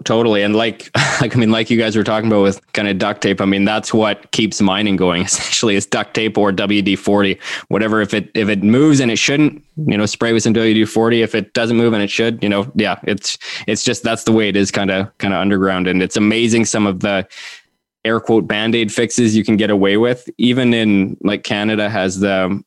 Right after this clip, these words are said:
mine safety regulations, which we focused mostly on the electrical end of it, but it's amazing. Like,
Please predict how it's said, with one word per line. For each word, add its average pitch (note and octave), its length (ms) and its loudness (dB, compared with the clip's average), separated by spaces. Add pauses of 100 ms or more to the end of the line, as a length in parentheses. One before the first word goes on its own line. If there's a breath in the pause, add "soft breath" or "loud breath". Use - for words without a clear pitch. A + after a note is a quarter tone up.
(160)
mine G#2 540 2
safety G#2 400 -2
regulations, A2+ 800 0
which G2+ 260 0 (560 loud breath)
we B2 420 2 (220)
focused A2 340 0
mostly G#2+ 320 0
on G2+ 140 -2
the G2+ 60 0
electrical G2+ 500 0
end F#2+ 140 0
of F2+ 100 -6
it, F#2 140 -4
but G#2+ 100 -2
it's - 160 -2
amazing. G2+ 540 0
Like, F#2 280 -4